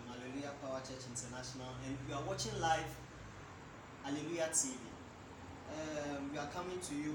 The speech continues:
with an exclusive interview, uh, pertaining to an annual program,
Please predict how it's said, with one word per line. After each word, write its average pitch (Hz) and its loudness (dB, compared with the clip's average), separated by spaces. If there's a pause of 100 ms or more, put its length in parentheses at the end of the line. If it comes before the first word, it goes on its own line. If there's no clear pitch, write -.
with 139 2
an 135 2
exclusive 143 6 (400)
interview, 151 0 (880)
uh, 131 2 (160)
pertaining 180 2
to 190 2
an 147 2 (160)
annual 233 4
program, 175 4